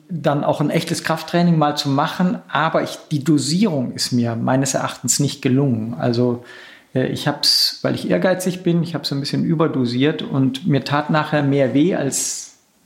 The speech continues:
dass ich mich wohlgefühlt hätte. Und deswegen habe ich's dann so intuitiv eingeschränkt. Ich, der Zugang müsste ein anderer sein. Also Krafttraining gar nicht,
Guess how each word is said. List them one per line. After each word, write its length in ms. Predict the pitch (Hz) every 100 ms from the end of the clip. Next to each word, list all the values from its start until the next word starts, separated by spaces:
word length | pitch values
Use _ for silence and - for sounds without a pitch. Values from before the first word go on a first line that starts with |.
| _ _ -
dass 260 | 135 131 -
ich 160 | 127
mich 160 | 131 -
wohlgefühlt 560 | 170 170 151 139 123 131
hätte. 240 | 131 170 175 - - -
Und 100 | 113
deswegen 320 | 123 160 151
habe 140 | 165 175
ich's 100 | 175
dann 180 | 160
so 200 | 143 147
intuitiv 720 | 151 170 165 160 160 - 165 -
eingeschränkt. 880 | 135 160 143 107 - 113 113 -
Ich, 120 | - -
der 340 | - - 127
Zugang 340 | - 147 151 131
müsste 220 | 131 131
ein 80 | 120
anderer 240 | 117 113
sein. 140 | 110 120
Also 160 | 123
Krafttraining 600 | 127 165 165 143 127 120
gar 260 | 123 147 208
nicht, 300 | 285 294